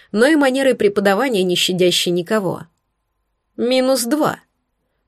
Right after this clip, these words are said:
прокомментировал вслух прохождение полосы препятствий. Проследил, как вампира и одного из оборотней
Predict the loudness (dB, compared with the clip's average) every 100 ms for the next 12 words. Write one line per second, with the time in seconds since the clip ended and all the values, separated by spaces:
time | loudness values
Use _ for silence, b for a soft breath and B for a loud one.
0 | -2 0 0 0 2 4 2 -2 -2 0
1 | 0 -2 -2 -2 -2 0 0 0 -2 _
2 | -2 0 0 -2 -4 -4 -6 -6 -6 -8
3 | -12 -12 -12 -14 _ _ _ _ _ _
4 | _ _ _ _ _ 0 2 2 2 2
5 | 2 -2 -6 -4 -2 -2 -2 0 0 0
6 | -4 -10 _ _ _ 2 2 4 2 2
7 | 2 0 0 0 2 -2 -4 -10 -10